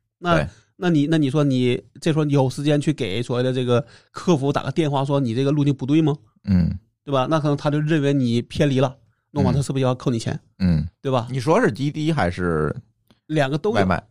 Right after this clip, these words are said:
Speaker 1: 两个都有。
Speaker 2: 都有这个问题，
Speaker 1: 对。
Speaker 2: 对吧？就是这个算法并没有考虑到异常的情况。
Speaker 1: 嗯，对啊，就是，
Speaker 2: 嗯。
Speaker 1: 但是那个什么是不一样的，那个就是说，那个滴滴是说你可以不，不管它，完全不知道它开没关系，它最多会在后边给你个问题，
Speaker 2: 嗯。
Speaker 1: 问这个司机是不是绕路了而已，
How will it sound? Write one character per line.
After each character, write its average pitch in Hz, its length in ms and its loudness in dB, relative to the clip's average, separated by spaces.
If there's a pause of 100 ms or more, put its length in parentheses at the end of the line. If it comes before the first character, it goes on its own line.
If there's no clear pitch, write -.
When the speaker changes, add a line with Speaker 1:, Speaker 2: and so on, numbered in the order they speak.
Speaker 1:
两 - 80 -20
个 214 80 2
都 - 0 -
有。 247 80 6
Speaker 2:
都 - 0 -
有 151 60 4
这 117 120 2
个 101 60 2
问 98 160 0
题， 87 80 -4
Speaker 1:
对。 92 140 -8
Speaker 2:
对 95 80 -2
吧？ 87 200 -2
就 196 100 0
是 175 60 2
这 190 60 2
个 175 100 2
算 202 180 0
法 156 120 2
并 143 160 -4
没 139 80 -2
有 165 100 -2
考 104 160 -4
虑 95 100 -6
到 117 180 0
异 180 140 -8
常 107 240 -6
的 160 60 -2
情 - 160 -6
况。 - 180 -4 (100)
Speaker 1:
嗯， 160 160 0
对 156 160 0
啊， 143 220 -6 (220)
就 202 120 -6
是， 185 80 -4
Speaker 2:
嗯。 175 80 -4
Speaker 1:
但 302 120 2
是 269 80 0
那 320 180 2
个 190 100 2
什 139 120 -2
么 180 120 2
是 247 80 2
不 247 100 0
一 269 80 2
样 277 220 0
的， 147 100 -2
那 294 160 0
个 247 80 0
就 233 100 -4
是 226 60 -2
说， 247 120 4 (400)
那 294 160 -6
个 175 300 2
滴 302 200 0
滴 311 140 4
是 262 120 0
说 254 120 4
你 240 100 -2
可 - 100 -2
以 269 40 4 (160)
不， - 80 -2 (180)
不 - 80 2
管 139 260 2
它， 139 360 0
完 277 140 0
全 359 100 4
不 285 80 0
知 359 80 0
道 359 80 2
它 320 100 6
开 311 180 0
没 254 180 4
关 381 220 4
系， - 180 -4 (340)
它 - 100 0
最 359 140 2
多 349 100 6
会 330 140 2
在 330 160 0
后 - 140 -2
边 277 100 2
给 - 80 -2
你 240 80 0
个 202 80 0
问 247 180 2
题， 185 100 4
Speaker 2:
嗯。 196 40 0
Speaker 1:
问 226 180 0 (220)
这 269 160 -4
个 233 100 4
司 - 180 -2
机 233 120 2
是 240 100 -4
不 240 80 -2
是 233 40 0
绕 254 100 2
路 302 220 4
了 - 200 0
而 208 200 2
已， - 180 2